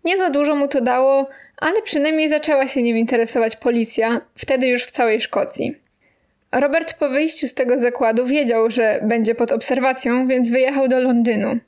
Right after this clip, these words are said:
Na początku niby starał się hamować swoją obsesję, ale w takim dużym mieście, jakim jest i był też wtedy Londyn, odkrył pisma pornograficzne. Apetyt rośnie w miarę jedzenia, więc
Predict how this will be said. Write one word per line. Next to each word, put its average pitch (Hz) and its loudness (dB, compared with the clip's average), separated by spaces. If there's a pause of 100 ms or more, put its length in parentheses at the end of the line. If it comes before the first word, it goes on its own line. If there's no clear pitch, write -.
(680)
Na 254 0
początku 339 -2
niby 285 0
starał 262 2
się 302 0
hamować 277 0
swoją 285 0
obsesję, 277 0 (500)
ale 262 0
w 262 -6
takim 302 0
dużym 302 0
mieście, 285 0
jakim 262 0
jest 262 0
i 233 0
był 233 2
też 226 -4
wtedy 226 0
Londyn, 233 2 (440)
odkrył 294 0
pisma 277 -2
pornograficzne. 233 -2 (680)
Apetyt 302 0
rośnie 294 0
w 277 0
miarę 294 2
jedzenia, 269 2
więc 220 0